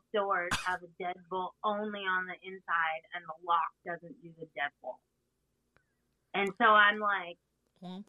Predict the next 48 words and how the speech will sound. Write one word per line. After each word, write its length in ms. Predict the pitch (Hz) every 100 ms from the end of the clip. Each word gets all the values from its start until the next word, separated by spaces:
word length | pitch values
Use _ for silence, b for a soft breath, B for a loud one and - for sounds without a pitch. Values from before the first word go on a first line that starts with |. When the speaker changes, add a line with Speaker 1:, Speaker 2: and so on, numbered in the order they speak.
| 147
Speaker 2:
womp. 160 | 147
Speaker 1:
I 160 | 208 208
was 80 | 214
thinking 320 | - 269 269 285
to 80 |
myself 480 | 254 220 - 214 208
already, 480 | 202 196 196 196 190
like, 160 | 175 175
as 100 | 175 -
soon 100 | 214 196
as 80 |
I 80 | 190
got 160 | 175 175
out 240 | 175 175
of 80 | 175
there, 160 | 160 160
that 160 | 170
I 160 | 165 165
was, 80 | 165
like, 240 | 170 160
gonna 200 | 175 170
go 80 | 170 165 -
tell 120 | 170 170
Deacon, 320 | 165 175 165
like, 240 | 156 151 - -
"I'm 160 | 175 170 180
gonna 160 | 170 156 _ _
see 140 | 170
if 80 | 156 -
we 80 | 165
can 160 | 160 151
cancel 320 | 170 160 156
this 100 | 151 -
room 140 | 151 151
'cause 160 | 147
this 160 | 151 -
is 120 | _ -
disgusting." 420 | - 120 - - -
Like, 160 | 160 165
I'm 160 | 196 208
like, 120 | 196 220
"I 100 | 226
cannot 280 | 226 214 -
have 120 | 196 180
my 80 | 170 -
child 180 | 170 165
in 80 | 156
this 160 | 156